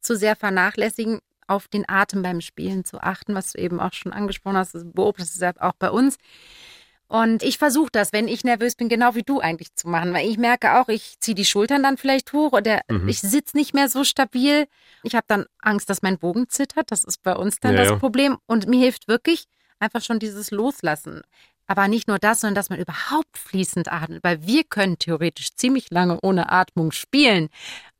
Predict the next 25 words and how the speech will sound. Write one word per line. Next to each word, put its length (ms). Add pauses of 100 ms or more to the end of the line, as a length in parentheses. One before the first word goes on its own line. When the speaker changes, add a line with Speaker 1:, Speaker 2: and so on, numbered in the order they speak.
Speaker 1:
Aber 380
es 180
ist 300
nicht 100
Speaker 2:
Ja, 80
Speaker 1:
gut. 260
Speaker 2:
ohne 60
Speaker 1:
Und 100
es 20
ist 100
Speaker 2:
bewussten 380
Atem. 340
Speaker 1:
Ja, 200
das 200
meine 240
ich. 80
Speaker 2:
Genau. 120
Speaker 1:
Ja, 120
gut. 260
Na 160
ja, 320
wir 100
können 260
auch 120
schon 280